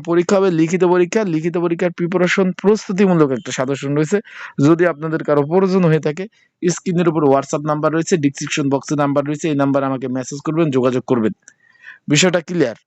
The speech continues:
যোগাযোগ করলে আমি আপনাদের এই বিক্রয় সহকারী পদের সাজেশনটা দিয়ে দেবো। আর এই যে ইসলাম ব্যাংকের বিক্রয় সহকারী পদের যারা পরীক্ষার্থী রয়েছেন, এভাবে অ্যাডমিট কার্ডগুলো ডাউনলোড করবেন। তারপর যদি অ্যাডমিট কার্ড ডাউনলোড করতে না পারেন, আমার WhatsApp-এ যোগাযোগ করলে আমি আপনার অ্যাডমিট কার্ডগুলো ডাউনলোড করে দেবো।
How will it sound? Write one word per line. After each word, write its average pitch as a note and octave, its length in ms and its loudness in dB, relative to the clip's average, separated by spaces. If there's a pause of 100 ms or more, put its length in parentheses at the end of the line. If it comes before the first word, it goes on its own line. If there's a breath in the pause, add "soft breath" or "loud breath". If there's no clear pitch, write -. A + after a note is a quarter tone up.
(560)
যোগাযোগ D#3+ 380 2
করলে F#3+ 200 4
আমি E3 160 -2
আপনাদের C#3+ 400 0
এই C#3+ 120 4
বিক্রয় C3 300 0
সহকারী C#3+ 360 2
পদের C#3 260 0
সাজেশনটা B2+ 600 -2
দিয়ে B2+ 180 4
দেবো। G#2+ 180 -2 (380 loud breath)
আর C3+ 160 0
এই D3 100 2
যে D#3+ 120 -2
ইসলাম E3+ 300 -2
ব্যাংকের E3+ 280 0
বিক্রয় D#3 320 0
সহকারী D#3+ 460 0
পদের D3+ 260 2 (1080)
যারা C#3 180 2
পরীক্ষার্থী E3 500 -2
রয়েছেন, E3+ 380 2 (120)
এভাবে F3 360 2
অ্যাডমিট D3 260 -6
কার্ডগুলো C#3 380 0
ডাউনলোড B2+ 380 -4
করবেন। B2 280 -2 (360 loud breath)
তারপর D3 300 2
যদি F3+ 140 -4
অ্যাডমিট G3 300 0
কার্ড G3 160 0
ডাউনলোড F3+ 400 -2
করতে E3+ 260 0
না D#3+ 120 2
পারেন, F#3 180 -2
আমার D#3 180 -2
WhatsApp-এ C#3 480 0
যোগাযোগ D3 380 0
করলে F3+ 160 0
আমি D3 140 -2
আপনার C3+ 300 -2
অ্যাডমিট A#2+ 320 0
কার্ডগুলো C3+ 340 -2
ডাউনলোড A#2 360 -2
করে C3 180 0
দেবো। A2 180 -2